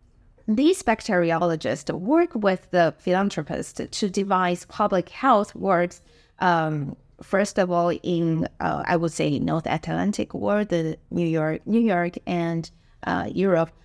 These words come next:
But then they, uh, try to do something in China as well. And the third group, and I think it's prob-, probably the most intriguing group of this, um, of, uh, among the three, it's, I would say, it's a group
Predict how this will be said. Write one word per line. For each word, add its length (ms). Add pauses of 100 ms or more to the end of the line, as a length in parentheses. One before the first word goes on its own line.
(100)
But 160
then 440 (120)
they, 280 (460)
uh, 220
try 440
to 160
do 140
something 400
in 120
China 300
as 300
well. 280 (480)
And 160
the 60
third 440 (240)
group, 340
and 100
I 100
think 320
it's 260
prob-, 360 (120)
probably 400
the 260 (180)
most 360 (160)
intriguing 880
group 360
of 360
this, 400 (140)
um, 680 (520)
of, 200 (100)
uh, 140
among 280
the 100
three, 340 (360)
it's, 380
I 80
would 180
say, 280
it's 240
a 80 (140)
group 300